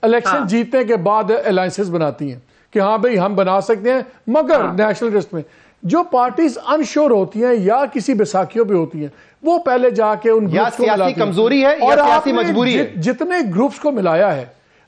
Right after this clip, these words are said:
Speaker 1: वो establishment के बच्चे established हैं। तो फिर क्या,
Speaker 2: हाँ।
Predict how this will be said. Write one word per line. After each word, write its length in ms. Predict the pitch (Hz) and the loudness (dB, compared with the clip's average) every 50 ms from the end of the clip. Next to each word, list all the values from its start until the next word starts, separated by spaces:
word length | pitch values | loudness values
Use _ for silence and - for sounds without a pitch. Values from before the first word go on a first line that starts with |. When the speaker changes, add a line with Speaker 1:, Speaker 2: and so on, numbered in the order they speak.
| _ - | _ -2
Speaker 1:
वो 160 | 302 330 359 | 0 2 2
establishment 920 | 302 - - - - 277 247 233 254 381 349 262 - - 269 294 302 294 | 0 -2 -4 -4 -4 -4 -2 -2 -4 -4 -4 -4 -4 -4 -2 -2 -2 -2
के 140 | 233 320 302 | -2 -2 -2
बच्चे 540 | 285 208 147 127 170 202 - - - 175 185 | -2 -2 -2 -2 -4 -4 -4 -4 -6 -2 -2
established 760 | 196 - 214 - - - 277 262 247 233 294 339 277 - - | 0 0 -2 -4 -6 -4 -2 -2 -2 -2 -2 -4 -4 -4 -8
हैं। 180 | - - 139 - _ _ _ _ _ _ _ _ _ _ _ _ _ _ _ _ _ _ _ _ _ _ _ _ _ _ _ _ _ _ _ _ _ _ _ _ _ _ _ _ _ - | -16 -20 -20 -20 _ _ _ _ _ _ _ _ _ _ _ _ _ _ _ _ _ _ _ _ _ _ _ _ _ _ _ _ _ _ _ _ _ _ _ _ _ _ _ _ _ -10
तो 60 | 254 | -8
फिर 160 | - 247 285 | -6 -6 -6
क्या, 160 | 247 - 294 | -2 -2 0
Speaker 2:
हाँ। 160 | 285 277 285 | 0 -2 -4